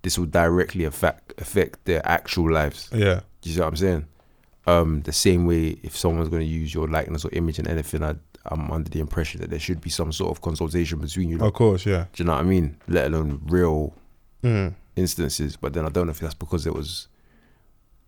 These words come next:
Speaker 1: with the police and I, I don't know
Speaker 2: Yeah,
Speaker 1: how they've
Speaker 2: they're
Speaker 1: got that.
Speaker 2: probably different rules and regulations.
Speaker 1: Yeah.
Speaker 2: Obviously, this is, these are real life events. This is, this also, this genre in terms of content is very popular. I love murder mystery. I love documentary. So I'm not gonna pretend like,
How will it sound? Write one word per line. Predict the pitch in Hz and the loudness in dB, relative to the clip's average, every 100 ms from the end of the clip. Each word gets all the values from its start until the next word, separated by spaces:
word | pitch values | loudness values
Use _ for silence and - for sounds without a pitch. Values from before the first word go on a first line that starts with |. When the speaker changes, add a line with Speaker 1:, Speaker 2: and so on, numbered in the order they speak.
| _ _ _ | _ _ _
Speaker 1:
with | 80 | -10
the | 76 | -8
police | 67 87 87 85 82 | -2 0 2 0 -2
and | 80 | -2
I, | 76 | 2
I | |
don't | 110 131 139 | 4 6 8
know | |
Speaker 2:
Yeah, | 123 | 8
Speaker 1:
how | |
they've | 113 | 10
Speaker 2:
they're | 131 | 10
Speaker 1:
got | 127 | 12
that. | 147 | 10
Speaker 2:
probably | 185 165 | 10 6
different | 170 151 135 | 4 6 6
rules | 143 139 127 | 8 8 6
and | 123 | 6
regulations. | 127 107 107 95 71 | 8 10 10 8 4
Speaker 1:
Yeah. | - | 4
Speaker 2:
Obviously, | 139 135 | 6 6
this | 175 | 4
is, | 147 | 6
these | 156 156 | 6 8
are | |
real | 139 147 | 8 8
life | 135 127 | 8 6
events. | 120 120 139 135 120 120 | 4 8 8 6 0 2
This | 135 127 131 | 2 4 4
is, | 120 - - - - | 2 0 -14 -4 4
this | 156 156 | 4 6
also, | 170 147 135 | 6 6 6
this | 139 | 6
genre | 117 143 151 131 107 104 | 8 8 8 6 4 4
in | 101 | 2
terms | 120 104 | 2 2
of | |
content | - 127 117 110 104 - - _ _ _ _ _ _ - | 2 4 4 4 2 0 -14 _ _ _ _ _ _ 0
is | 120 | 4
very | 147 143 | 6 6
popular. | - - 98 | 4 2 4
I | 117 | 6
love | 151 135 | 6 6
murder | 127 120 | 6 6
mystery. | 117 113 - | 4 4 4
I | 110 | 6
love | 123 113 | 6 6
documentary. | 117 117 117 110 110 | 4 4 2 2 2
So | 117 | 4
I'm | |
not | 127 | 4
gonna | 123 | 4
pretend | 110 - 120 110 | 2 4 4 6
like, | 104 | 4